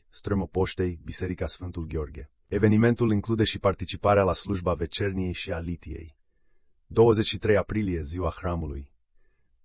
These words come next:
Mâine, douăzeci și trei aprilie, jandarmii vor fi din nou prezenți la Biserica Sfântul Gheorghe, pentru a se asigura că atmosfera de reculegere și rugăciune nu este tulburată de posibile fapte antisociale.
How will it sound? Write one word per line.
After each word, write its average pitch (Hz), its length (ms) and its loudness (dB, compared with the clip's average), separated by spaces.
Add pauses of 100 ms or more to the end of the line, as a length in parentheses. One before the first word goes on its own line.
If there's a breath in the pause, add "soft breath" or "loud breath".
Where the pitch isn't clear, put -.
(280)
Mâine, 101 460 2 (280)
douăzeci 107 380 6
și 104 100 -6
trei 107 160 6
aprilie, 104 380 4
jandarmii 101 460 4
vor 90 140 0
fi - 120 -4
din 98 140 2
nou 98 180 2
prezenți 92 460 -2
la 101 60 0
Biserica 85 460 -4
Sfântul 87 380 -8
Gheorghe, 82 500 -4 (180)
pentru 101 240 0
a 101 40 6
se - 120 -2
asigura 98 420 2
că - 120 -2
atmosfera 92 560 0
de 90 100 0
reculegere 87 560 0
și - 160 -8
rugăciune 85 640 -4 (120)
nu 95 180 0
este 101 220 0
tulburată 87 560 -4
de 80 100 -6
posibile 85 500 -8
fapte 80 400 -8
antisociale. - 840 -10